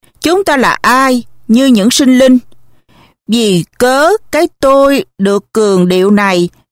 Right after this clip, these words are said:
bằng sợ hãi, nóng giận và kiêu căng, chúng ta gây hại cho các sinh linh khác. Để nuôi dưỡng và thỏa mãn những biểu hiện thoáng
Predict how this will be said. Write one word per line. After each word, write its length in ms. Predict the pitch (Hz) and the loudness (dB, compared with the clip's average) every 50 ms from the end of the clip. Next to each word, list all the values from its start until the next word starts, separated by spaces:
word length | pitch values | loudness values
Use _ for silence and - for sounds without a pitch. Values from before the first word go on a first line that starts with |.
| _ - | _ -4
bằng 160 | 208 208 202 196 | -2 -2 0 -2
sợ 240 | - 214 180 185 | -2 -2 -2 -2
hãi, 460 | 214 220 220 180 160 156 175 254 349 - _ _ _ - | -2 -2 -2 -2 -2 -2 -2 -2 -2 -4 _ _ _ -2
nóng 240 | 208 247 269 320 415 466 | 0 0 0 0 -2 -2
giận 320 | 320 220 196 165 175 196 202 | -2 0 0 0 0 0 0
và 100 | 190 262 | 0 -2
kiêu 300 | - - - 277 294 285 | -4 -4 -2 -2 -2 -2
căng, 420 | - - - 269 269 269 277 262 247 - - - - - _ _ | -4 -4 -4 -2 0 0 0 0 -2 -4 -8 -20 -20 -20 _ _
chúng 200 | - 320 359 392 | -4 -2 -2 -2
ta 140 | - 311 285 | -2 -2 -2
gây 280 | 240 269 285 285 285 302 | 0 0 0 2 0 0
hại 560 | 247 247 196 185 165 160 170 180 208 214 208 - - - - - | 0 -2 -2 -2 -2 -2 -2 -2 -2 -4 -6 -8 -14 -20 -16 -8
cho 320 | - 247 247 247 240 240 233 | -4 -2 0 0 0 -2 -2
các 240 | - - 311 370 - | -4 -4 -4 -4 -2
sinh 200 | - 302 247 247 | -2 0 0 0
linh 180 | 247 233 240 | 0 0 0
khác. 340 | - - 302 285 320 381 - _ _ _ _ _ _ _ _ _ _ _ _ _ _ - - _ _ - - - - | -2 -2 -2 -2 -2 -4 -6 _ _ _ _ _ _ _ _ _ _ _ _ _ _ -20 -20 _ _ -20 -20 -10 -4
Để 200 | 202 233 262 311 | -2 0 0 2
nuôi 220 | 330 330 330 262 | 0 0 0 0
dưỡng 260 | 226 214 190 214 302 370 | -2 -2 0 0 0 0
và 140 | 339 233 196 | 0 -2 -2
thỏa 220 | - 247 190 254 | -2 -2 -2 -2
mãn 240 | 285 269 214 226 285 | -2 -2 -2 -2 -2
những 220 | 269 - 240 269 | -2 -2 -2 -2
biểu 140 | 247 214 262 | 0 0 0
hiện 280 | 330 302 214 170 175 196 | 2 0 0 0 0 -2
thoáng 260 | - 285 285 330 | -2 -2 -2 -2